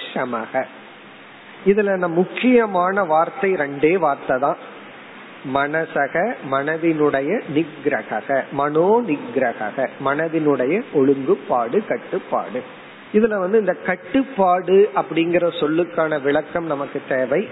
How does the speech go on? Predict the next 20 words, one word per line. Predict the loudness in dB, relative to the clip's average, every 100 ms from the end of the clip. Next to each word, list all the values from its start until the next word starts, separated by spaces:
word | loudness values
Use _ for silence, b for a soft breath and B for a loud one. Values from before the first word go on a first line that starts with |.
| -12 -18 -18 -20 -20 -20 -20 -12 -4
மனதினுடைய | 0 0 0 0 2 4 6 4 4 0 0
கட்டுப்பாடுங்கிறதுனால | -2 2 2 2 4 2 2 0 2 2 2 2 2 0 0
மனம்னா | 0 0 0 -2 0 0 0 0
என்னங்கிற | 0 2 2 2 0 0 0
விளக்கம் | 0 0 -2 -6 -4
தேவை. | -6 -6 -8 -16 -18 -20 -20 -20 -20 -12 -2
இந்த | 0 2
இரண்டையும் | 2 2 2 0 0 0 -2
பார்த்துட்டோம் | 2 2 2 0 -2 2 0 0
அப்படின்னா | 2 0 2 -2 -4 -12 -16 -18 -20 -20 -8
இந்த | -2 2 0 -2 -6
சாதனை | 0 0 0 -2 -2 -2
நமக்கு | -2 -2 0 2
விளங்கிடும். | 2 0 0 -2 -2 -10 -18 -20 -20 -20 -20 -4
ஆகவே | -2 0 2 2
இப்ப | 2 0
நம்ம | -2 0
என்ன | -2
பண்ண | -2 -2 0
போறோம், | 2 2 0